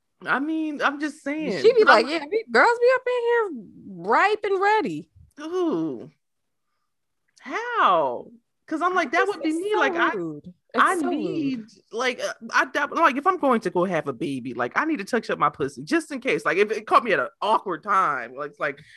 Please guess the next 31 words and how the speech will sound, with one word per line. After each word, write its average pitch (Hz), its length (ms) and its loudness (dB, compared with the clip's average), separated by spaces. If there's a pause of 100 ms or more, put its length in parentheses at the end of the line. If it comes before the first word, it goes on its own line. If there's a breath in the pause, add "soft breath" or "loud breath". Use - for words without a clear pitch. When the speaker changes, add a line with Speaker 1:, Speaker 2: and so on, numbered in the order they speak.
(140 soft breath)
Speaker 1:
I'm 220 140 2
about 170 320 4
to 190 60 -6
go 180 160 2
ahead 165 180 2
and 135 60 -10
wash - 280 4
my 160 140 0
ass, 156 160 -2
and 170 100 -12
here 185 60 -8
come 185 160 -8
this 175 140 -8
baby 170 180 -6
talking 135 160 0
about, - 120 -2
"It's 302 240 2
time." 294 400 4 (300 soft breath)
Well, 214 100 2
Speaker 2:
Well, 330 120 6
Speaker 1:
mommy 330 140 6
Speaker 2:
that's 359 60 0
Speaker 1:
gotta 254 140 2
go 254 120 0
Speaker 2:
different. 277 160 -2
Speaker 1:
ahead 226 120 -4
and 196 80 -16
touch - 240 -4
up 214 100 -4
her 156 100 -4
pussy 151 480 -6